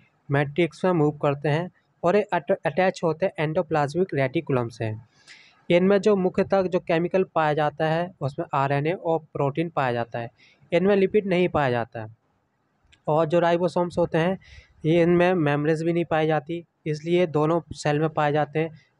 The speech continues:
प्रोकैरियोटिक सेल और यूकैरियोटिक सेल दोनों में पाए जाते हैं, लेकिन इनमें आरबीसी, ये आरबीसी में नहीं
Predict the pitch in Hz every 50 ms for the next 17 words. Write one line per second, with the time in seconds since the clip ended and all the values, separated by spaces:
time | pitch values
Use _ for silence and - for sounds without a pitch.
0 | _ - 151 156 151 156 - 135 131 135 147 147 147 175 151 - - 170 175 185
1 | - 156 156 165 180 175 - 180 151 143 147 156 135 131 139 139 156 165 - -
2 | 151 147 170 170 147 143 131 131 127 131 143 160 185 196 - - - _ _ _
3 | - _ - 165 156 147 131 127 117 113 - 123 123 139 160 170 165 208 190 175
4 | 156 156 165 190 214 208 - - - _ _ _ _ 147 143 143 147 143 147 147
5 | 143 147 - 160 156 170 170 - _ 143 139 143 139 147 147 143 147 165 160 170
6 | 160 147 127 151 190 196